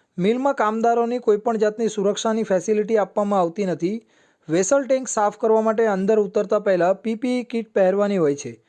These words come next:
પેરાશૂટ આપવામાં આવતું હોય છે, ઓક્સિજન માસ્ક પણ આપવાનો હોય છે, સેફ્ટી બેલ્ટ આપવાના હોય છે,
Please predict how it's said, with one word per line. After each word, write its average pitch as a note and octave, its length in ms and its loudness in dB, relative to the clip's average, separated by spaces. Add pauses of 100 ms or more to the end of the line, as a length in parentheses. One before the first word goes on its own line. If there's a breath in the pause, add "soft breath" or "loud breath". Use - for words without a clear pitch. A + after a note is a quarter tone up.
(320)
પેરાશૂટ A3 480 0
આપવામાં A3 440 0
આવતું F#3+ 260 0
હોય C#3+ 140 2
છે, B2 180 -12 (500)
ઓક્સિજન A3+ 460 -2
માસ્ક G#3+ 380 -2
પણ B3 140 2
આપવાનો A3 440 0
હોય D#3+ 160 2
છે, F#3 260 0
સેફ્ટી F#3+ 400 -2
બેલ્ટ G3 300 2
આપવાના F#3+ 400 0
હોય D3+ 160 2
છે, A#2+ 160 -16